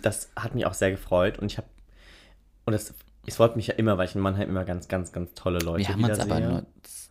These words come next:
Speaker 2: doch, doch, wir haben uns auch alle dreimal gesehen.
Speaker 1: Wir haben,
Speaker 2: Ich hab
Speaker 1: ich
Speaker 2: grad
Speaker 1: wollte grad
Speaker 2: das zweite
Speaker 1: sagen, wir
Speaker 2: Mal
Speaker 1: haben uns alle
Speaker 2: vergessen.
Speaker 1: dreimal gesehen.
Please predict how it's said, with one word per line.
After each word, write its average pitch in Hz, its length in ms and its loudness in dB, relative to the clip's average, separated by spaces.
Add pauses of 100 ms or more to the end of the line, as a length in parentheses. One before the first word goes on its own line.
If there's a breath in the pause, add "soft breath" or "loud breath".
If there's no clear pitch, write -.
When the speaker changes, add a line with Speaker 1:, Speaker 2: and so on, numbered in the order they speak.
Speaker 2:
doch, 139 360 4 (120)
doch, 95 280 4
wir 95 100 2
haben 95 80 2
uns 98 140 0
auch 85 80 -2
alle 87 200 0
dreimal 78 360 -6
gesehen. 73 120 -8
Speaker 1:
Wir 101 60 4
haben, 95 80 4
Speaker 2:
Ich 85 60 2
hab - 120 -6
Speaker 1:
ich - 40 -4
Speaker 2:
grad 85 100 0
Speaker 1:
wollte 82 120 0
grad 82 100 0
Speaker 2:
das - 60 -8
zweite 95 180 4
Speaker 1:
sagen, - 20 2
wir 82 80 2
Speaker 2:
Mal 78 60 0
Speaker 1:
haben - 80 -4
uns - 120 -10
alle 82 160 0
Speaker 2:
vergessen. - 140 -12
Speaker 1:
dreimal 92 300 -4
gesehen. 107 640 -2